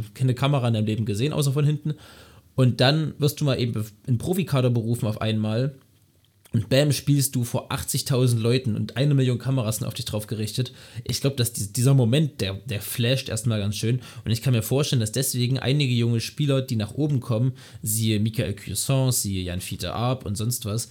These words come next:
dass die erstmal so überhaupt gar nicht mit der,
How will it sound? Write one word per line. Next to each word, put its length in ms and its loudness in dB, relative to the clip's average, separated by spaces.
dass 160 0
die 80 0
erstmal 360 2
so 280 0
überhaupt 560 -2
gar 120 2
nicht 220 2
mit 140 0
der, 240 -4